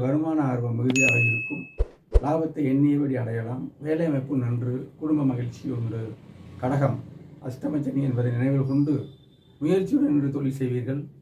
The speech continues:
சுகமான அனுபவங்கள் இன்று உண்டு. இளைய சகோதர அனுகூலங்கள் உண்டு. குடும்ப ஒற்றுமை உண்டு. விட்டு கொடுத்து சென்றால் குடும்ப ஒற்றுமை உண்டு. சிம்மம்,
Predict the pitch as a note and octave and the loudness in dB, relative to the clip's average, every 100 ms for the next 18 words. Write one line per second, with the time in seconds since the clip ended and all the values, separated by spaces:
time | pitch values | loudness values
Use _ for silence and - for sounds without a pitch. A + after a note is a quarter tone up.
0 | - - D3+ F3+ F3+ E3+ D#3+ C#3 C#3 C3+ | -20 -10 -2 0 2 2 0 0 0 0
1 | B2+ A#2+ A#2+ B2 A#2 B2 B2 C3 - - | -2 -2 -2 -2 -2 -2 -2 -4 -6 -14
2 | _ _ _ - C#3+ F#3 F#3+ - C#3+ C#3 | _ _ _ -6 0 0 0 -2 -2 0
3 | B2+ B2 C3+ C3 A#2+ B2 C3 A#2 A2+ C3+ | 0 0 0 0 0 -2 -2 -2 -4 -6
4 | - D#3 C3+ A#2+ A#2 C3 B2 A2+ G#2+ G2+ | -4 0 0 0 -4 -4 -4 -4 -6 -8
5 | G#2+ G2+ - _ _ _ _ _ _ _ | -8 -12 -16 _ _ _ _ _ _ _
6 | _ _ _ C#3 C#3 - C3 A#2+ A#2 B2 | _ _ _ -8 -4 -2 -2 -4 -6 -4
7 | A#2 C#3 - C#3+ B2+ B2+ A#2 B2+ B2 A2+ | -2 -4 -4 -2 0 0 -2 -4 -2 -2
8 | G#2+ G#2 G#2+ G#2 - _ _ _ _ _ | -4 -6 -8 -10 -16 _ _ _ _ _
9 | D#3+ F3+ D3+ | -2 2 2